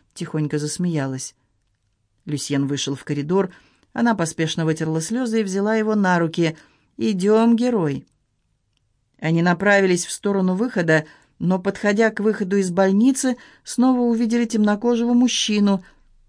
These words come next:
Тот заметил, что мальчик смотрит на него с любопытством и улыбается.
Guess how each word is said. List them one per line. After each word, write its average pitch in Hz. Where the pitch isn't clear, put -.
Тот 208
заметил, 202
что 196
мальчик 180
смотрит 170
на 170
него 165
с 160
любопытством 185
и -
улыбается. 185